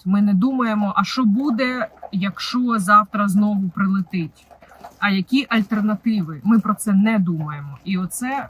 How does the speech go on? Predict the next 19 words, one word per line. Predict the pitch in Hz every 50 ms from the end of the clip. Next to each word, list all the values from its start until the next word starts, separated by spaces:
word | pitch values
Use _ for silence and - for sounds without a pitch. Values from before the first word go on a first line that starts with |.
| - -
велика | 180 180 180 185 190 175 - 196
срака. | - - 180 170 147 - - 147 139 139 110 - - - - - - - - - - - - - _ - - - - - - - - - - _ - _
А | - 208
так, | - - 415 440 - - - - -
да, | 254 254 294 311 359
уряд | 349 302 302 269 247 226 -
Німеччини, | 220 220 233 254 277 - - 254 226 208
велика | 196 202 220 214 - 220
подяка | 196 - 214 196 196 190 185 - 175
вам. | 170 180 170 175 _ _ _ _ -
П'ятдесят | - 277 277 226 302 - - 320 294 285 226
гривень | 262 247 233 240 226 208 208 202 202
донат. | 180 202 196 185 180 170 160 - - -
Мої | 226 254 302 330 330
ви | 269 220
зайчики, | 208 202 185 180 180 175 165 - - 180 - -
дякую | 185 202 269 254 - - 185 170
дуже. | 160 156 156 151 131 135 143 - 170 - -
Молодці. | 190 202 226 240 240 - - - 170 156 147